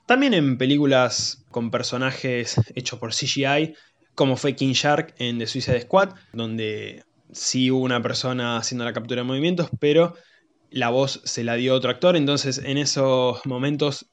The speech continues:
eh, es muy interesante ver el, el laburo de voz que le ponen, y en la animación, cuando es muy bueno, hay que decirlo, y la verdad que el trabajo de Hayley Atwell me gustó. Me gustó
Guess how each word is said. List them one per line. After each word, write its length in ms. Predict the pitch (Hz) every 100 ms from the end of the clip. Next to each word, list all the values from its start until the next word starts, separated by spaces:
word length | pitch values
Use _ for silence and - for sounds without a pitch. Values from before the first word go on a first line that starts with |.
| _ 151 -
eh, 260 | 139 139 143
es 80 |
muy 200 | 139 147
interesante 540 | 143 127 127 147 147 135
ver 160 | 131
el, 160 | 131 123 117
el 120 | 120
laburo 340 | 117 135 131
de 60 | 117
voz 340 | 120 139 - - _ _ _ _ _
que 100 | 127
le 100 | 120
ponen, 420 | 120 147 151 139 -
y 120 | 135 135
en 120 | 120
la 60 |
animación, 640 | 117 123 113 - 139 143 143 _
cuando 220 | 127 123 120
es 40 |
muy 120 | 123
bueno, 280 | 123 131 131
hay 120 | 127 120
que 80 |
decirlo, 340 | 113 - 131 135
y 40 |
la 100 | 113
verdad 200 | 107 113
que 280 | 113 113 - -
el 220 | 117 107
trabajo 400 | 113 113 117 113
de 180 | 110 - -
Hayley 300 | 110 110 113
Atwell 300 | 117 110 107
me 120 | 107
gustó. 440 | 110 - 202 226 - _
Me 120 | 175
gustó 720 | 147 135 180 180 175 160 -